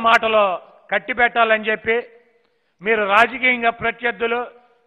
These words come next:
రెండు వేల ఇరవై నాలుగు ఎన్నికలు వస్తున్నాయి, మీకు ప్రజలకు సంబంధించినటువంటి సమస్యలు ఉంటే వాటిని ప్రజల దగ్గరికి తీసుకువెళ్ళండి, లేకపోతే మా దగ్గరికి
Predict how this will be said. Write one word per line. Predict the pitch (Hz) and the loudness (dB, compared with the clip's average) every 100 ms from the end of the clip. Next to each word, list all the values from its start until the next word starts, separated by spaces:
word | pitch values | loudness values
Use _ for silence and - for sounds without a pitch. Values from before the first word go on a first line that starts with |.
| - | -10
రెండు | 185 233 | -8 0
వేల | 247 233 | 0 2
ఇరవై | 233 240 | 0 2
నాలుగు | 233 233 226 | 4 2 0
ఎన్నికలు | 233 226 226 | -6 -4 -4
వస్తున్నాయి, | 208 226 226 240 - _ _ _ _ _ | -4 -2 -2 -2 -10 _ _ _ _ _
మీకు | 175 240 254 240 - | -6 -2 -2 -4 -4
ప్రజలకు | 220 247 254 226 | -4 0 -2 0
సంబంధించినటువంటి | 247 233 233 233 233 226 196 | 0 0 0 0 0 -2 -4
సమస్యలు | 214 226 - 240 | -6 -6 -4 -4
ఉంటే | 226 233 214 180 - - _ _ | -2 2 2 0 -8 -20 _ _
వాటిని | 185 214 233 | -2 -2 -4
ప్రజల | 208 214 240 240 | -4 -4 -2 -2
దగ్గరికి | 240 240 - | -2 -6 -8
తీసుకువెళ్ళండి, | 240 262 240 233 233 254 240 - _ _ _ | -14 -4 0 0 -2 -4 -4 -12 _ _ _
లేకపోతే | 185 220 247 214 | -2 0 2 4
మా | 226 | 4
దగ్గరికి | 233 254 254 | 2 -2 -4